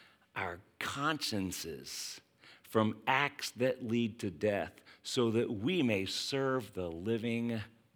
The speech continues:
God? Whoa. Now remember, any of this ringing any bells? A couple of weeks ago, we talked about the six elementary principles. Remember the first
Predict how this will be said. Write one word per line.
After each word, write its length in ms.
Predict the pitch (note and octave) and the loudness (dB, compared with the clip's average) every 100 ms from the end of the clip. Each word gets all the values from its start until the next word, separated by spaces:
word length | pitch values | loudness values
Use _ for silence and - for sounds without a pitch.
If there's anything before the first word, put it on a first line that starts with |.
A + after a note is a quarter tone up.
| C3+ | -16
God? 420 | B2 D2+ C2+ D2+ - _ - _ | -10 -8 -10 -12 -18 _ -20 _
Whoa. 380 | E2+ F#2 G#2+ F#2 - _ _ _ _ - - | -8 -2 0 -2 -6 _ _ _ _ -18 0
Now 160 | A2 | 2
remember, 600 | A2 G#2+ A2 B2+ F3 E3 - - - | 4 4 4 4 2 2 -2 -10 -2
any 240 | C3+ F3 | 2 2
of 80 | D3+ | 4
this 360 | D3+ - - - - - - | 2 2 -2 -8 -18 -20 -8
ringing 520 | F2+ G#2 E3 C3 F#2+ - | 0 4 4 4 0 0
any 280 | A#2 D#3+ | 0 0
bells? 640 | B2+ A#2 C#3 D#3+ C#3+ - - - - - - | 0 0 2 0 -2 -8 -12 -16 -20 -20 -6
A 60 | - | -2
couple 380 | - D3+ D3 B2 | 2 2 4 4
of 60 | |
weeks 260 | A#2+ D3+ - | 4 2 0
ago, 360 | D3 C#3+ C#3 D3+ | 2 6 6 6
we 180 | A2+ | 2
talked 320 | G#2+ B2 B2 C3+ | 2 2 2 2
about 260 | C3 C3 | 0 0
the 80 | G2+ | 0
six 580 | - - - C#3+ C#3+ - - | 0 0 2 2 2 -8 -4
elementary 600 | C3 C3+ A#2+ B2+ - A#2+ | 0 2 2 0 -2 -6
principles. 720 | - A#2+ B2 A#2+ B2 C3 B2+ | 0 0 0 -4 -4 -4 -2
Remember 400 | A#2 A#2 D3 F3 | -2 0 2 2
the 140 | A#2+ | 2
first 720 | G#2+ - - C3 C3+ - - | 2 0 4 4 4 -2 -4